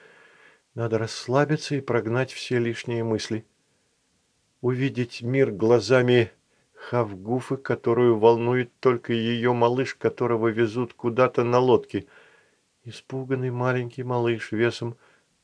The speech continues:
Стоп, это уже явно не мысли Хавгуфы. Прочь их, прочь. По ушам грязным веником за такие мысли. Ева коснулась щекой камней и дохнула в родничок.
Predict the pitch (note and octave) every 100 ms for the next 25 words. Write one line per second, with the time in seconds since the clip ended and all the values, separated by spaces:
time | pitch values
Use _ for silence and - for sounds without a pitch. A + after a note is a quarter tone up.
0 | _ _ _ _ - G#2+ - _ _ _
1 | _ - - A2 G#2+ A2 A2 G#2+ G#2+ G#2
2 | G#2 G2+ A2 G#2 - _ - G#2 G2 F2+
3 | B2+ - C3+ - - - _ G2+ G#2+ A#2
4 | A#2+ - A2 C3+ - - - - _ _
5 | - G#2+ - - A2+ G#2 F2+ G2+ G#2+ F#2
6 | G2+ G#2 F#2 F2+ A#2 A#2 A#2+ C3+ B2+ C3
7 | C#3+ C#3 C#3+ D3+ D3 D#3 D3 - _ _
8 | _ _ _ _ _ - G2+ D#3+ D#3 D3+
9 | - C3 C#3+ C#3+ C3 - - B2 - C#3
10 | C#3 D3+ D#3 E3+ D3+ - - _ _ _
11 | _ C#3+ D3 - G#2+ B2 - C3+ B2+ A#2+
12 | A#2 A2+ G#2+ A2 - G#2+ -